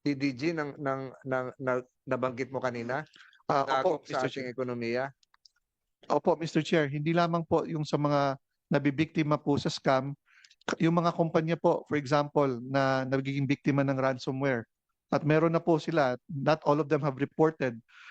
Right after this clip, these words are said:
Speaker 2: yung pong pagbayad po nila ng ransom doon po sa mga cyber criminals,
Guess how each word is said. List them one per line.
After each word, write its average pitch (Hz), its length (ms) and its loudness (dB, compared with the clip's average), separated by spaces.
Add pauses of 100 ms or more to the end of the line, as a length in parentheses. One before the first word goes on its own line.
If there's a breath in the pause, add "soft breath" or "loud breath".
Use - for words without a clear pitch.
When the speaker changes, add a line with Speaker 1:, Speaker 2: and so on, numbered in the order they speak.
(220 soft breath)
Speaker 2:
yung 180 80 2
pong 175 240 8
pagbayad 147 560 8
po 156 80 8
nila 151 240 8
ng 147 240 8
ransom 147 480 8
doon 143 160 6
po 147 80 6
sa 139 160 4
mga 131 160 8
cyber 139 320 8
criminals, 160 640 6